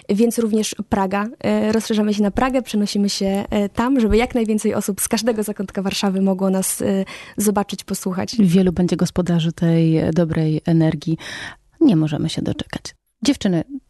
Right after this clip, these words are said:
Speaker 2: łączy nas kultura i ta idea przyświeca, em, przyświeca temu, że festiwal odbędzie się i odbędzie się, e, też, e, na żywo.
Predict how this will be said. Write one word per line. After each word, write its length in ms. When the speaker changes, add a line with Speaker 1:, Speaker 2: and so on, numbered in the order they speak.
Speaker 2:
łączy 460
nas 580
kultura 520
i 80
ta 180
idea 400
przyświeca, 840
em, 760
przyświeca 440
temu, 340
że 200
festiwal 440
odbędzie 400
się 120
i 40
odbędzie 380
się, 180
e, 680
też, 420
e, 280
na 160
żywo. 240